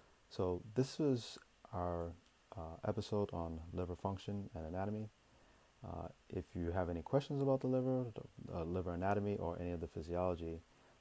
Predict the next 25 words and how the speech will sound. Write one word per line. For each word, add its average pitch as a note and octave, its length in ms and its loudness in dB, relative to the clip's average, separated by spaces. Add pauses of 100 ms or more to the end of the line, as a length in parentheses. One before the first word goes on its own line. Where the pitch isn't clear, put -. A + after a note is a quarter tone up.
uh, E2 140 0
make E2+ 180 -2
sure F#2 180 0
you E2+ 180 0
leave E2+ 300 -2
a E2 140 -2
voice F2 500 0 (440)
message G#2 680 0 (200)
in F#2 260 0
Anchor F2 460 0 (600)
or F2 320 2 (100)
in F2 320 0 (320)
the E2 380 -2 (120)
comments, F#2 560 -2 (680)
and E2 420 -2
I'll F#2 80 -2
be E2+ 80 0
more F2 160 0
than E2+ 120 -2
happy F2 320 -2
to E2+ 260 -2
answer F2 300 -6
them E2+ 280 -4
for E2 160 -2
you. - 100 -6